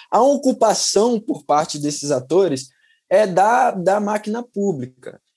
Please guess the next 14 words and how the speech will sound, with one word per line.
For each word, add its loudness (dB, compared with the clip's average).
É, 0
é 0
claro 0
que -8
a -6
gente -10
poderia 0
questionar, -2
é, 2
outras 0
formas -2
de -8
perceber 0
religião, -4